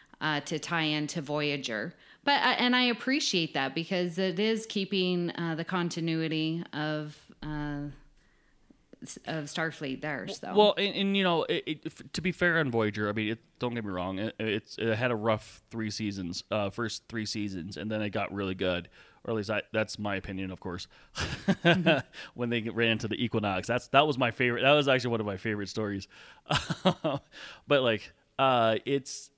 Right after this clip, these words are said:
Speaker 2: it, it's, it's Voyager is truly a story on its own.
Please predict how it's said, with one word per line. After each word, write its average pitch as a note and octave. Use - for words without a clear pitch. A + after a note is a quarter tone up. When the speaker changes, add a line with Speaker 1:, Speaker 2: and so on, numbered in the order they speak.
Speaker 2:
it, C3+
it's, D3+
it's D#3
Voyager F#3
is B2+
truly D#3+
a A#2
story B2
on G#2
its F#2+
own. D#2